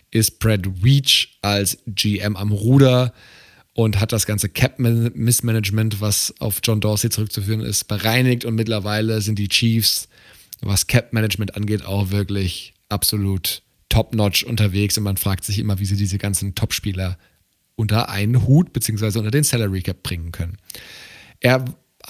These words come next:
Hunt selbst war auch damals, ähm, ganz klar auf der Seite von, von Andy Reid, äh, ihm, ihm zu folgen, seiner Entscheidung, Patrick Mahomes zu draften. Und das, obwohl sie mit Alex Smith einen durchaus fähigen Quarterback eigentlich schon hatten.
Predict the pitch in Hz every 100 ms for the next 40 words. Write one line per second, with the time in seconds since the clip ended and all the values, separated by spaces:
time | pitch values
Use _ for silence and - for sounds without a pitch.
0 | - - 113 135 131 139 160 160 147 131
1 | 131 131 127 120 - - 131 127 117 117
2 | 117 113 117 131 - 131 123 123 123 123
3 | 117 113 113 117 113 110 107 - 110 113
4 | 113 110 123 123 - _ - 120 113 107
5 | 104 123 120 113 - 135 120 - 120 120
6 | 117 113 110 - 110 107 104 120 - 117
7 | - - 98 120 151 - - 107 120 151
8 | - 165 180 - - - - - - 110
9 | 113 117 110 110 113 110 110 104 117 123
10 | 110 110 107 101 - - - 123 135 156
11 | - 139 139 147 139 - 139 147 143 147
12 | 139 143 156